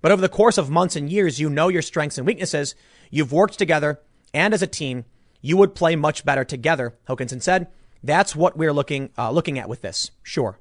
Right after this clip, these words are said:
Let me tell you something. If we, if we really were gearing up for war, this is exactly the right way to go about announcing it. If they came out and said, 'We expect full-on military conflict with China and Russia, and or Russia,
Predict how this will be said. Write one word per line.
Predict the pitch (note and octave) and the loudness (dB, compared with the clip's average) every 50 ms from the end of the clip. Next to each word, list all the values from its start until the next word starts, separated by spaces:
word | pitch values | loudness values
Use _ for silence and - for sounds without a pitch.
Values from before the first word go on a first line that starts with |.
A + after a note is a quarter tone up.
| - | -8
Let | - F#3+ | -4 -4
me | F#3+ | -2
tell | - - C3+ | -2 -2 -2
you | A#2 | -4
something. | - - - - E2+ F2 - _ _ _ _ - - - _ _ _ _ - _ _ _ _ _ - | -4 -8 -12 -12 -14 -18 -20 _ _ _ _ -20 -20 -20 _ _ _ _ -20 _ _ _ _ _ -2
If | - G#3+ G#3 - | -2 -2 0 0
we, | D4 D4+ C4+ F3 D#3 F3 - - | -2 -4 -4 -4 -4 -6 -2 -2
if | G3+ G3+ - | -2 -2 0
we | A#3 B3+ A3 | -2 -2 -2
really | D#3+ C#3 F#3 A#3 C4 C4 B3 | 0 0 0 0 0 0 0
were | G3+ E3+ F#3+ F3 C#3+ B2 | 2 2 4 2 2 0
gearing | A2+ B2+ C#3 D3 C#3+ C3+ | -2 -4 -2 -2 -2 -2
up | C3+ - - | -4 -6 -6
for | - C#3 C3 | -6 -6 -4
war, | B2 A#2 C3 B2 G#2 F2+ F#2+ - - _ - _ - - - - - - - _ - | -2 -2 0 -2 -2 -2 -6 -12 -20 _ -20 _ -20 -20 -20 -20 -20 -20 -14 _ -4
this | E3+ E3+ | -4 -4
is | E3+ E3+ | -2 -4
exactly | D#3+ C3+ A#2 A#2+ A2+ D3+ E3 F#3+ G3 - - G#3+ G#3+ | -4 -6 -6 -6 -2 0 0 0 0 0 -2 -4 -4
the | F#3 D#3 C#3+ | -2 -2 -4
right | B2 A#2 B2+ C#3 D3+ - | -2 -2 -2 -4 -4 -4
way | C#3 B2+ B2+ A#2+ | -6 -6 -6 -6
to | - B2+ | -8 -4
go | B2+ B2+ B2+ B2+ | -2 -2 0 0
about | B2 A#2 A2+ - | 0 -2 -4 -4
announcing | A#2+ A#2+ A2 A2+ G#2+ - G#2 F#2+ | -6 -6 -6 -6 -8 -10 -12 -14
it. | F2 - _ - _ _ _ - - - - - | -14 -16 _ -20 _ _ _ -20 -20 -20 -18 -4
If | - - G3+ G3+ | 2 2 2 4
they | - D4+ | 2 -2
came | D4+ D4+ D#4 C#4 | -2 0 0 2
out | C4 A#3 | 2 2
and | G3+ F#3+ | 0 0
said, | - - G3 E3 C#3+ C3 B2+ - _ - - - | 0 2 2 2 2 0 -2 -6 _ -18 -14 -8
'We | B2+ E3+ A3+ | -4 0 0
expect | A3+ - - - - - F#3 E3+ - - - | 0 0 0 -2 -2 0 0 0 0 -2 -6
full-on | - - F#3+ F#3+ F3+ F3 E3 D3+ D3 | 0 2 2 4 4 2 2 0 0
military | D3+ D#3+ D#3 - D#3+ C#3+ C3 | 0 0 0 0 0 -2 -2
conflict | - - C#3+ D3 D3+ C#3+ - C3+ B2 | -2 -2 -2 -2 -2 -2 -4 -6 -6
with | - A2 - | -6 -8 -6
China | - C#3+ C#3+ C#3 C#3 | -4 -4 -2 -2 -4
and | - B2+ B2+ A2+ | -6 -6 -4 -2
Russia, | B2 C#3 C#3 - - G2+ A#2+ - | 0 -2 -2 -2 -4 -8 -8 -6
and | B2+ B2+ A#2+ | -6 -6 -4
or | A#2+ C3 D3+ C3+ | -2 -2 -2 -2
Russia, | G#2+ G2+ - - A#2 B2 D3 | -4 -6 -8 -6 -6 -8 -8